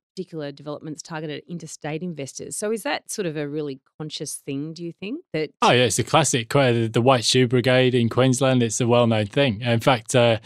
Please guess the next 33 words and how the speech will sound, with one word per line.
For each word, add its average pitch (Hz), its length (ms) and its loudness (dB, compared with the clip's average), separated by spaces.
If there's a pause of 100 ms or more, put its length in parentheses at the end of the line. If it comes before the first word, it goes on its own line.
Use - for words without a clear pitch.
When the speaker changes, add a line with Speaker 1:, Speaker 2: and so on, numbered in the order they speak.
(400)
Speaker 2:
interestingly, 120 600 4
when 127 140 4
you 117 100 4
drill 131 280 2
into 113 260 0
the 98 80 -6
stats, - 640 -4
um, 113 440 2 (420)
I've, 120 180 2 (100)
I've 127 120 2
done 147 160 4
some 117 220 2
research 110 380 0
with 110 100 -2
a 107 60 0
group 110 220 0
called 104 260 0
Riskwise, 107 720 0
and 107 100 0
we, 104 200 0
Speaker 1:
Ah, - 40 -8
yes. 135 300 -6
Speaker 2:
we 123 100 2
recently 117 440 2
wrote 107 280 2
a 113 60 -2
report 107 460 0
on 107 160 0
the 104 100 -2
negative 98 420 -6
gearing 113 300 0
changes, 107 640 -2
um, 107 320 -2